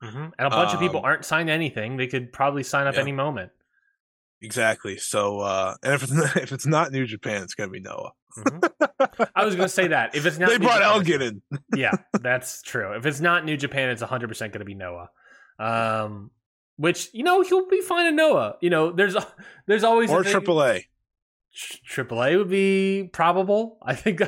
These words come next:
Speaker 1: could see that happening, assuming Conan doesn't have some sort of weird beef with him. Uh,
Speaker 2: Yeah,
Speaker 1: which,
Speaker 2: I just don't
Speaker 1: who
Speaker 2: think
Speaker 1: the
Speaker 2: there's
Speaker 1: hell
Speaker 2: many
Speaker 1: knows?
Speaker 2: places here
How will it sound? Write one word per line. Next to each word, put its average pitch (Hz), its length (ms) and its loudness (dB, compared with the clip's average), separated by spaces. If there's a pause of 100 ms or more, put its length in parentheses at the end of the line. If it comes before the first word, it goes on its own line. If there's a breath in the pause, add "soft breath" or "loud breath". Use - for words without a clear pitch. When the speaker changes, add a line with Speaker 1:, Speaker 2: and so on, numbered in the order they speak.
Speaker 1:
could 165 180 -6
see 196 200 -4
that 190 160 2
happening, 190 420 -4 (160 loud breath)
assuming 185 380 0
Conan 175 380 0
doesn't 175 240 2
have 170 240 -2
some 170 140 -6
sort 175 160 2
of 160 80 -2
weird 165 220 0
beef 165 240 -4
with 185 140 0
him. 190 220 -2 (540 soft breath)
Uh, 113 180 -2
Speaker 2:
Yeah, 113 60 -6
Speaker 1:
which, 113 120 -4
Speaker 2:
I 139 60 0
just 151 160 -2
don't 180 100 4
Speaker 1:
who - 60 -4
Speaker 2:
think 160 80 0
Speaker 1:
the 151 60 0
Speaker 2:
there's 147 40 0
Speaker 1:
hell 147 60 0
Speaker 2:
many 147 100 2
Speaker 1:
knows? 143 80 -4
Speaker 2:
places 123 340 -2
here 104 420 -4